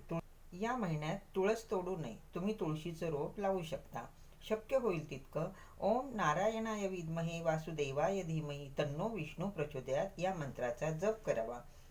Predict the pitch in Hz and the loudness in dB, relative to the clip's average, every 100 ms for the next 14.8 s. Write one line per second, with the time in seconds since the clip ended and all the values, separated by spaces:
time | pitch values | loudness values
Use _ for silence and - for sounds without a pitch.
0 | - 165 165 160 214 247 240 175 147 151 | -2 2 2 2 2 0 -2 0 0 0
1 | 156 170 247 170 143 151 151 156 196 - | 0 -2 0 -2 -2 -2 0 0 -2 2
2 | 147 165 165 214 208 190 190 185 120 110 | 2 2 0 0 0 0 0 0 2 0
3 | 113 - - - 147 175 180 240 233 190 | -2 -10 -14 -14 0 0 2 0 0 2
4 | 180 180 156 151 180 196 202 165 156 160 | 2 4 4 4 4 0 -4 -4 0 2
5 | 151 139 185 185 143 131 131 143 - - | 0 0 0 4 4 4 0 -8 -10 -16
6 | - - 202 196 147 143 147 165 160 156 | -6 2 2 4 2 2 2 -2 -2 0
7 | 151 208 202 143 165 160 165 196 - 220 | 0 -2 0 0 0 0 0 -2 -4 -6
8 | - 180 - 175 131 113 107 - - - | -2 -2 -2 -4 -4 -6 -8 -12 -18 -18
9 | - - - - - - - - 165 185 | -18 -20 -18 -18 -18 -18 -18 -6 0 2
10 | 240 240 208 190 156 170 220 202 196 196 | 2 0 -2 2 2 2 0 0 -2 -2
11 | 185 - 117 - 147 147 151 190 202 214 | 0 2 2 0 -2 -2 -2 -2 -2 -2
12 | 202 196 190 156 160 156 147 - 226 156 | -2 -2 -2 -4 -2 -2 -4 -6 -6 -6
13 | 139 151 147 143 185 196 139 127 131 151 | -4 0 0 0 -2 0 -2 -2 -2 -4
14 | 156 190 190 151 127 - - 110 | -4 -4 -2 -2 -4 -6 -10 -12